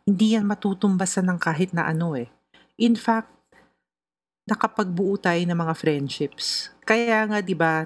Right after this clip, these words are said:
nag-uusap tayo ngayon kasi nga, we felt that we, kailangan natin ng,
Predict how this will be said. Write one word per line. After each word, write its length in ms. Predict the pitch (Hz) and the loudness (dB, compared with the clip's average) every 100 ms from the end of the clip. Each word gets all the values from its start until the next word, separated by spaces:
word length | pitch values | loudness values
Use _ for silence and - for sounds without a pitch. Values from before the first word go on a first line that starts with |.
| - | -2
nag-uusap 560 | 185 175 190 - 196 | -2 0 0 -2 -4
tayo 320 | - 160 165 160 | 0 0 0 -2
ngayon 320 | 147 147 151 | -2 -4 -4
kasi 240 | - 165 | -2 -2
nga, 240 | 147 143 - - - - - | -2 -6 -12 -20 -20 -20 -2
we 160 | 214 226 | 0 2
felt 480 | - 180 165 - - | 0 0 0 -4 0
that 240 | 151 156 - _ _ _ _ _ - | 0 0 -6 _ _ _ _ _ -4
we, 480 | 196 196 196 185 180 - _ _ _ _ - | -2 0 -2 -4 -6 -10 _ _ _ _ -2
kailangan 400 | 240 277 285 269 | -2 0 -2 -2
natin 320 | 254 254 247 | -2 -2 -2
ng, 240 | 247 226 | -2 -4